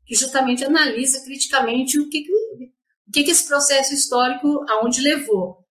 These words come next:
Mas que num primeiro momento, né, aquilo tinha um peso, é, porque tava justamente lutando contra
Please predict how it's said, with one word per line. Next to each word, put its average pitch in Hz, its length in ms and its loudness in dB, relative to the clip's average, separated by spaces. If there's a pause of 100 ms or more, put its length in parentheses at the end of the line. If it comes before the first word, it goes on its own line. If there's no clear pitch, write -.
Mas 311 240 4
que 320 80 0
num 311 140 -2
primeiro 208 360 0
momento, 277 600 0
né, 214 120 -2
aquilo 240 340 -2
tinha 302 220 2
um 339 180 -2
peso, 254 640 0 (300)
é, 196 440 2
porque 240 240 -4
tava 240 240 0
justamente 240 580 0
lutando 262 640 0
contra 247 580 0